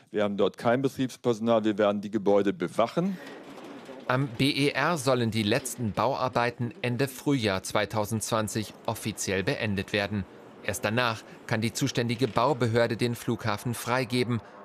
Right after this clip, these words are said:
Speaker 2: und die finalen Tests mit tausenden Komparsen beginnen. Es bleibt ein Wettlauf gegen die Zeit.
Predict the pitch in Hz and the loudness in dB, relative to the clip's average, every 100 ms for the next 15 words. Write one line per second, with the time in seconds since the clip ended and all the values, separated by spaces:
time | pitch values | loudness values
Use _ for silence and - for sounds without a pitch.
0 | - 131 135 - 127 117 139 165 110 - | -6 -2 -2 0 0 2 2 0 -2 -2
1 | 143 139 - - 123 123 - - 147 127 | -4 -4 -8 -4 -2 -4 -6 -2 -2 -2
2 | 117 113 107 127 135 135 104 95 98 90 | -2 -2 -2 -4 -4 -2 -2 -2 -2 -2
3 | 95 113 107 104 95 - - - - - | 0 0 2 0 -4 -12 -20 -20 -20 -20
4 | - - 131 127 - 135 120 - - 107 | -20 -8 -4 -2 0 0 0 -2 -4 -2
5 | 98 120 - 98 95 90 - - - - | 2 0 2 2 2 0 -8 -20 -12 -2
6 | 113 98 87 123 - 90 | -2 0 -4 -4 -2 -4